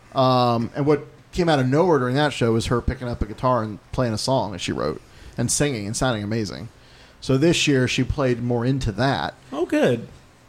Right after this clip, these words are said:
Speaker 1: Doing covers, some other things, but
Speaker 2: Mm.
Speaker 1: then also doing a whole new song that she wrote for the show. And, um, we got to see one of the few shows that she's doing there.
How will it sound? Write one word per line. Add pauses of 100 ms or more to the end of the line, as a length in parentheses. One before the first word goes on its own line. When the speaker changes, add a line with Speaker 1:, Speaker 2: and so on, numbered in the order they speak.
(120)
Speaker 1:
Doing (360)
covers, (140)
some
other
things,
but
Speaker 2:
Mm.
Speaker 1:
then
also
doing
a
whole
new
song (160)
that
she
wrote
for
the
show. (720)
And, (160)
um, (960)
we
got
to
see
one
of
the
few
shows
that
she's
doing
there.